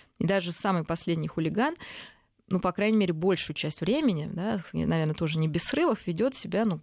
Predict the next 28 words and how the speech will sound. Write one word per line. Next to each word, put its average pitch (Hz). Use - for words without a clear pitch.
более-менее 165
адекватно, 160
лучше, 202
чем 180
с -
другим 160
учителем. -
А 156
есть 220
у -
кого 175
уроки 180
все -
срывают. 160
И -
оказалось, 214
что -
есть 175
действительно 175
уровень, 160
а, 160
у -
нас 175
у 175
каждого 226
есть 180
уровень, 170
э, -